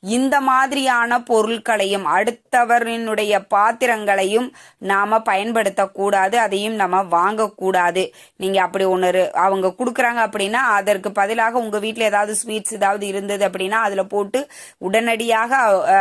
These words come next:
அந்த பாத்திரத்தினுடைய உரிமையாளர்கிட்ட கொடுப்பது அப்படிங்கிறது ரொம்ப, ரொம்ப, ரொம்ப, ரொம்ப மோ-, உங்களுக்கு அதிகப்படியான பலன்களை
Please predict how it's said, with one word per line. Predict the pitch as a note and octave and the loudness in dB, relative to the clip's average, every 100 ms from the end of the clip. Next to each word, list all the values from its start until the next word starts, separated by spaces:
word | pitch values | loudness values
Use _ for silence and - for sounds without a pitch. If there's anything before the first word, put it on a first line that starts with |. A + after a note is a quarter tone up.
| F#3+ F#3 | 6 4
அந்த | F#3+ F#3 | 2 0
பாத்திரத்தினுடைய | F3+ G3+ G#3 A3 G3+ G#3 G3 | 2 0 2 0 -2 -4 -2
உரிமையாளர்கிட்ட | F#3 F#3 F#3 F#3+ G#3+ G#3+ G3 F#3+ F3+ F3+ - F3+ | -2 -2 -2 -2 -4 0 2 2 0 -4 -4 -6
கொடுப்பது | - G3 G3+ G#3+ G3 G3 | -2 -4 -2 -2 0 0
அப்படிங்கிறது | F#3 F3+ F3+ F3+ E3+ G#3+ B3+ - - - | -2 -6 -4 -4 -2 -2 -2 -10 -20 -4
ரொம்ப, | F#3 F#3 G3 | -2 -2 -2
ரொம்ப, | G3+ G3+ | -2 -2
ரொம்ப, | G3+ G3 G#3 | -2 -2 -2
ரொம்ப | A3+ B3 | -2 -2
மோ-, | A3 F#3+ F3+ E3+ E3+ E3 | 0 0 0 0 -4 -4
உங்களுக்கு | F3+ F3+ F3+ A#3+ F#3+ | -2 -2 0 2 2
அதிகப்படியான | D#3+ E3+ G3 A#3 A#3 A3 G3+ F#3+ F#3+ G#3+ | 2 0 0 -2 -2 -2 0 0 0 -2
பலன்களை | - F3 F#3 G#3 F#3 F#3+ C4 | 0 0 0 0 0 0 -2